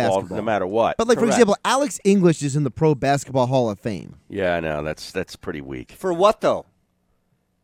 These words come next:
Speaker 1: Well, he
Speaker 3: For
Speaker 1: scored
Speaker 3: s-
Speaker 1: twenty-five thousand points.
Speaker 3: Well, I'm sure if you look at it, though, again, you're, you're talking about college, international, people that
Speaker 1: No, it's only pro.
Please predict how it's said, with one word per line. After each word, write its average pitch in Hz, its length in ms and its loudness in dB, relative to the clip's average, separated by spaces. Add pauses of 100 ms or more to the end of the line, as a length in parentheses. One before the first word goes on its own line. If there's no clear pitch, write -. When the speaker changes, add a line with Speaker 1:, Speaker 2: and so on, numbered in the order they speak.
(140)
Speaker 1:
Well, - 120 -2
he 214 80 2
Speaker 3:
For 151 100 -2
Speaker 1:
scored 190 140 6
Speaker 3:
s- - 60 -6
Speaker 1:
twenty-five 175 420 4
thousand 135 320 -2
points. - 480 -14 (440)
Speaker 3:
Well, 123 520 2
I'm 143 100 -4
sure 156 480 0 (260)
if 147 160 -6
you 147 120 -6
look 151 260 -4
at 127 140 2
it, 120 100 -8
though, 110 400 -2 (220)
again, 135 360 -2
you're, 127 200 -6
you're 139 100 -6
talking 147 440 -4
about 110 340 -4
college, 123 540 -2
international, 123 760 -6
people 135 400 -10
that 160 120 -2
Speaker 1:
No, 220 80 4
it's 175 120 -2
only 185 220 2
pro. 127 340 -6